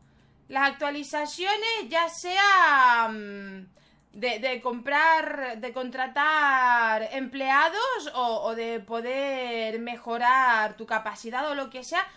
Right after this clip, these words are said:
sería mucho mejor, pero sin ninguna duda, el poder hacerlo con dinero del juego, porque así uno va avanzando, ¿no? Que Robux, nadie se va a gastar Robux en esa tontería.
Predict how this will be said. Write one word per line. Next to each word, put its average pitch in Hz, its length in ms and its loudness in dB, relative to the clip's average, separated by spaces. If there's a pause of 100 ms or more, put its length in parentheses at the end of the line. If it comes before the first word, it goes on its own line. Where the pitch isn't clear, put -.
(160)
sería 277 280 -2 (140)
mucho 403 360 -8 (100)
mejor, 285 560 0 (720)
pero 208 180 -8
sin 233 140 -10
ninguna 240 480 -4
duda, 339 240 -2
el 269 100 -4
poder 247 220 -4
hacerlo 302 480 -4
con 233 160 -6
dinero 247 260 -6
del 214 280 -6
juego, 196 580 -6
porque 262 240 -10
así 262 200 -10
uno 392 260 -6
va 262 120 4
avanzando, 233 640 -2
¿no? 277 160 -6
Que 254 380 -8
Robux, 185 520 -6
nadie 294 220 -6
se 269 80 -8
va 277 100 0
a 277 80 0
gastar 277 280 -4
Robux 240 320 -2
en 196 80 -10
esa 196 180 -10
tontería. 202 720 -6